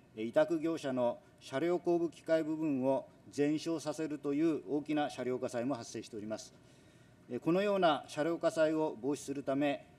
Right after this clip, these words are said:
えー、これまでも各世帯へ配布している分別チラシや広報誌、えー、市のホームページ、えー、リサイクル推進の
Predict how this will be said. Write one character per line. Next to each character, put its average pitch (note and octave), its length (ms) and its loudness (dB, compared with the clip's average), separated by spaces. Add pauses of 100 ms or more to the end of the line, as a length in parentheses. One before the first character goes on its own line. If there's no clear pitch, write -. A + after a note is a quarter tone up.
(160)
え C3 100 0
ー、 C3 40 0
こ D3 120 -4
れ E3 100 2
ま E3+ 140 2
で E3 100 0
も C#3 320 0 (240)
各 E3 200 -2
世 D#3 200 -6
帯 D#3 200 4
へ D3 60 0
配 C#3 240 0
布 C#3+ 120 -6
し - 80 -14
て D3 160 -2
い C#3 60 -2
る C3+ 200 0 (300)
分 C#3 300 -2
別 - 240 -4
チ - 160 -8
ラ D#3 120 4
シ B2+ 140 -8
や A2+ 260 0 (240)
広 D3+ 220 0
報 D#3+ 140 2
誌、 G#2 280 -6 (320)
え A#2+ 60 -4
ー、 A#2+ 40 -4
市 E3+ 120 -6
の E3+ 100 -2
ホ C#3 140 -2
ー D3 40 0
ム D3+ 120 -2
ペ C#3+ 220 2
ー B2 80 0
ジ、 G#2+ 240 -6 (360)
え A#2+ 180 -2
ー、 A2 40 -2
リ C3 80 -4
サ E3 160 2
イ E3 80 0
ク E3 80 -4
ル D#3+ 140 0
推 D#3+ 200 -2
進 D#3+ 480 -4 (640)
の D3+ 280 2